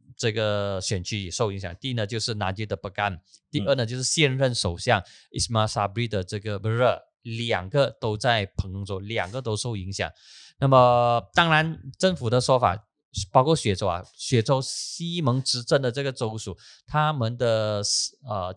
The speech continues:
Speaker 1: 救援工作其实也受到民众的这个批评。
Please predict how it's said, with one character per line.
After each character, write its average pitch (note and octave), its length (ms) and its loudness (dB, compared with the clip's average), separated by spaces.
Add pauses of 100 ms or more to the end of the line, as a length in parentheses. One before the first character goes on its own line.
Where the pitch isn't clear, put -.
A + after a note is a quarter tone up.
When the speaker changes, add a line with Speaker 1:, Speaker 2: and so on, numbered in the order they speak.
Speaker 1:
救 A3 320 -6
援 B2 200 2
工 B2 200 -6
作 A2+ 200 0
其 D3+ 160 -6
实 G#3 200 -2
也 A2 280 -8
受 C#3+ 200 -4
到 C#3 160 4
民 G2+ 220 -8
众 B2 160 -8
的 G2+ 100 -6
这 A2 160 -10
个 A2 120 -6
批 G#2+ 240 -10
评。 F#2 200 -12